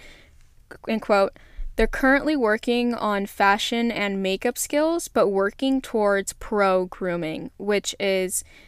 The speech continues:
part of the next category atop of the base. And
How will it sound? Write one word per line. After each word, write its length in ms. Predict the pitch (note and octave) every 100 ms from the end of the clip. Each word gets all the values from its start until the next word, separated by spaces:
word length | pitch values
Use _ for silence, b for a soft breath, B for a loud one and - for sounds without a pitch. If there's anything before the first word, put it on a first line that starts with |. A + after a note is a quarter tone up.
| b b
part 240 | - A3+ A3
of 180 | A3+
the 380 | A3+ G#3+ G#3 -
next 380 | G3+ F#3+ F#3+ -
category 600 | - A3 A3 A3+ A3+ A3
atop 420 | - G#3 G#3 F#3+
of 140 | G3 G3+
the 80 | F#3
base. 580 | E3+ F3+ C4 - - - b b b b b b b - - _ - - _ - -
And 520 | A#3+ A#3+ A#3+ A#3+ A#3